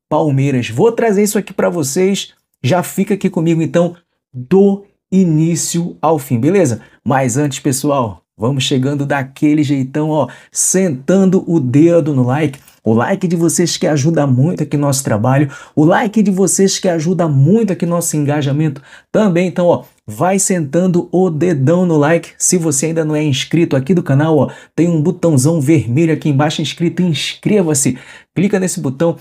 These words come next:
é de graça, não custa nada. Compartilha este vídeo pra geral e também ativa o sininho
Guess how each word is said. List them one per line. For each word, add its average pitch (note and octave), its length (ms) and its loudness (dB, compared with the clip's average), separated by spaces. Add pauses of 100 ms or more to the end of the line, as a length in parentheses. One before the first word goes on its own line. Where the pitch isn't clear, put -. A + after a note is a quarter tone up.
(200)
é A3+ 120 0
de D3+ 100 0
graça, D#3+ 640 -2
não B2 160 0
custa D3 340 -2
nada. D3+ 420 -2
Compartilha D#3+ 760 -4
este D#3 300 -2
vídeo B2+ 380 0 (260)
pra F#3+ 200 -2
geral F#3 360 0 (240)
e F3 100 0
também F3 480 0
ativa F3+ 800 -2 (180)
o F#3 140 0
sininho F3 720 -2